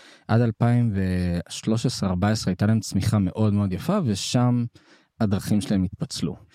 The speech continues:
נתחיל קצת עם ספוטיפיי. ספוטיפיי, כמו שאמרנו, הוקמה באלפיים ושש על ידי דניאל אפ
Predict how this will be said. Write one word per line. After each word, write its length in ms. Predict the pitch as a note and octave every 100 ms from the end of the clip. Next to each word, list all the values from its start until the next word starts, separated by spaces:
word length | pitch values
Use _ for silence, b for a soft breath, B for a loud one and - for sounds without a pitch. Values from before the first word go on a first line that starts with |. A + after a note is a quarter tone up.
| B B B B -
נתחיל 220 | - D#3
קצת 160 | D3
עם 100 | C3
ספוטיפיי. 600 | G2 - A2 G#2+ - E2
ספוטיפיי, 540 | F2 C3+ D3 - A#2 A2 B B B B -
כמו 100 | B2
שאמרנו, 240 | A#2 G#2+
הוקמה 280 | F#2 - A#2
באלפיים 420 | G#2 F#2+ F2+ G2
ושש 380 | F2 - D#3+ C3+
על 80 | F#2+
ידי 260 | F#2 F#2+ F#2+
דניאל 340 | F#2+ G2 F2 -
אפ 180 | G#2+